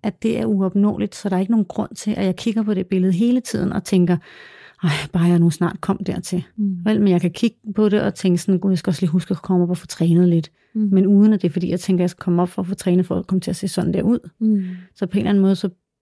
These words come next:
Speaker 1: tror jeg, at jeg er blevet bedre til, eller at jeg har, jeg faktisk bare generelt set altid, tror jeg, været meget god til at tænke, at, at, øh, det er fint nok at bruge det som en motivator, men lige så snart det er noget, der begynder at gøre for ondt, så skal man måske lige overveje,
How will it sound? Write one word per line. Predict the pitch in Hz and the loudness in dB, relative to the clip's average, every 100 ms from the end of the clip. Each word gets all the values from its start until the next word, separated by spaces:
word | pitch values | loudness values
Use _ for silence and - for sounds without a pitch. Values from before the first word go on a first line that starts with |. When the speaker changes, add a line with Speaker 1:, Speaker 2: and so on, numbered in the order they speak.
| _ _ _ _ _ - | _ _ _ _ _ -12
Speaker 1:
tror | - 277 | -4 -2
jeg, | 233 208 | -2 0
at | 170 | 2
jeg | 165 | 2
er | 160 | 2
blevet | 180 160 | 0 0
bedre | 165 165 180 | 2 4 4
til, | 185 185 160 - _ _ _ _ - | 2 0 -2 -4 _ _ _ _ -4
eller | 151 - - - - | -4 -4 -10 -12 0
at | 180 | 2
jeg | 175 | 4
har, | 175 | 2
jeg | - | -2
faktisk | - 175 170 | 0 -2 0
bare | 175 175 | -2 0
generelt | 180 175 - - | 0 0 -4 -4
set | - 180 | -4 -2
altid, | 190 220 208 196 | -4 -4 -6 -6
tror | - 185 | -6 -2
jeg, | 196 | 0
været | 196 185 | 2 4
meget | 180 202 | 4 2
god | 214 208 | 0 -4
til | - 226 214 - - - - - - _ _ | -4 -4 -4 -8 -20 -20 -20 -20 -20 _ _
at | - | -6
tænke, | - 214 196 208 - | 0 2 4 2 0
at, | 180 - - - _ _ _ _ _ _ _ _ _ _ | -4 -4 -14 -18 _ _ _ _ _ _ _ _ _ _
at, | 190 180 190 | -4 -2 0
øh, | 180 175 180 - | 2 2 0 0
det | 185 | 0
er | |
fint | - - | 0 0
nok | 190 185 | 0 0
at | |
bruge | 180 196 | 0 0
det | 202 | 0
som | 196 | 2
en | 185 180 | 2 4
motivator, | 175 170 175 180 185 208 | 2 0 0 0 0 0
men | 190 | 0
lige | 180 | 0
så | 208 | -4
snart | 196 196 180 | -4 -6 -2
det | 190 | 0
er | |
noget, | 185 185 | 2 2
der | 185 | 0
begynder | 185 180 - | -4 -4 -4
at | 196 | -2
gøre | 180 | -2
for | 180 - | -2 -2
ondt, | 196 - | -4 -4
så | - | -10
skal | 208 190 | -8 -2
man | 185 | 0
måske | 185 - - | 0 -4 -6
lige | 220 202 | -4 -2
overveje, | 180 185 - - 160 | -2 -2 -2 -4 -6